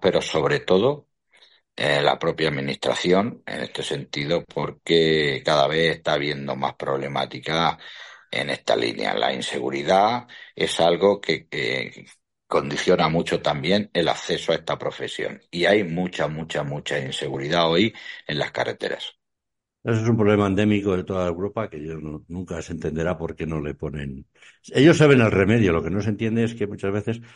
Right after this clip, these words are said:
Speaker 2: porque luego te encuentras que, bueno, vi-, vienen empresas particulares, hacen áreas de estacionamiento, vale, las hacen, pero,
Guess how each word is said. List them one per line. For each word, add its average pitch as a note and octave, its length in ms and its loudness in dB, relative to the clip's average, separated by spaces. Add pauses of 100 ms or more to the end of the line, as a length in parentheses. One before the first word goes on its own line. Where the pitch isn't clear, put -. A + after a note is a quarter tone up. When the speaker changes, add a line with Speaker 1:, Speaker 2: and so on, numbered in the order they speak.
(500)
Speaker 2:
porque - 240 -6
luego G#2+ 220 2
te A2 80 0
encuentras A2+ 340 -2
que, A#2 100 -6
bueno, G#2 380 -4
vi-, F2+ 220 -6
vienen G2+ 520 2
empresas G2 380 -2
particulares, F2+ 720 -2
hacen G2+ 320 -2
áreas G2 460 0
de G2 200 -2
estacionamiento, G#2+ 1000 -4 (760)
vale, D#2 580 -6
las E2+ 240 -8
hacen, G#2+ 480 0
pero, C#2+ 600 -6